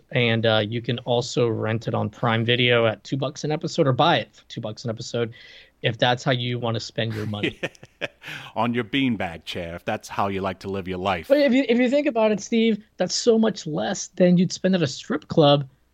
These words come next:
Speaker 1: It's fiscally irresponsible not to buy it at two dollars an episode.
Speaker 2: <laughs> You speak truth. You speak facts here.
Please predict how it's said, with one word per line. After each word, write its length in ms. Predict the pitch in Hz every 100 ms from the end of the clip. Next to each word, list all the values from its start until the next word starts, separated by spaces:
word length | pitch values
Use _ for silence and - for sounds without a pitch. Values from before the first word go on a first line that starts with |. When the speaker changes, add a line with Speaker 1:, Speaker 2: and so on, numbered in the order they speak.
| _ _ _
Speaker 1:
It's 240 | 185 180 -
fiscally 500 | - 240 - 220 175
irresponsible 680 | 170 170 - 170 165 165
not 280 | 160 156 226
to 80 | -
buy 220 | 135 92 95
it 100 | 101
at 60 | - -
two 100 | 110
dollars 440 | 104 101 101 110
an 40 | - -
episode. 300 | - - 143 _
Speaker 2:
<laughs> 80 | 143 - - - - - -
You 80 | -
speak 320 | 98 - 143
truth. 540 | - 151 170 127 - -
You 60 | 104
speak 300 | - 135 -
facts 500 | - 95 76 - -
here. 440 | - 85 80 76